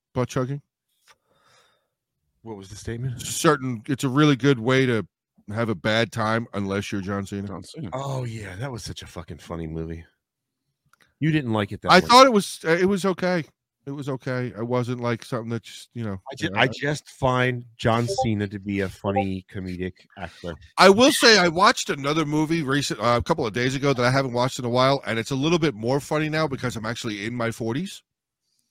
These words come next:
Speaker 1: And the movie is called This Is Forty. Paul Rudd is in
Speaker 3: Oh,
Speaker 1: it.
Speaker 3: yeah, yeah. Yep.
Speaker 1: I find it a lot more funny now than I did when I was
Speaker 2: Oh,
Speaker 1: just
Speaker 2: now
Speaker 1: in
Speaker 2: that
Speaker 1: my
Speaker 2: you're over
Speaker 1: thirties.
Speaker 2: forty?
Speaker 1: <laughs> Just in my thirties, it was like, "Oh, this is funny," but now it's like,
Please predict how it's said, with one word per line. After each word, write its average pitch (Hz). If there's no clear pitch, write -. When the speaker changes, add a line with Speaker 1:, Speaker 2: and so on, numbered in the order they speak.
Speaker 1:
And 135
the 127
movie 135
is 120
called 123
This 120
Is 104
Forty. 95
Paul 123
Rudd 117
is 117
in -
Speaker 3:
Oh, 107
Speaker 1:
it. 98
Speaker 3:
yeah, 95
yeah. 85
Yep. -
Speaker 1:
I 185
find 254
it 247
a 220
lot 214
more 196
funny 185
now 135
than 151
I 151
did 156
when 147
I 147
was 139
Speaker 2:
Oh, 120
Speaker 1:
just 123
Speaker 2:
now 120
Speaker 1:
in 117
Speaker 2:
that -
Speaker 1:
my 175
Speaker 2:
you're 120
over 123
Speaker 1:
thirties. 117
Speaker 2:
forty? 127
Speaker 1:
<laughs> -
Just 220
in 240
my 202
thirties, 190
it 156
was 143
like, 147
"Oh, 220
this 220
is -
funny," 202
but 139
now 160
it's 151
like, 147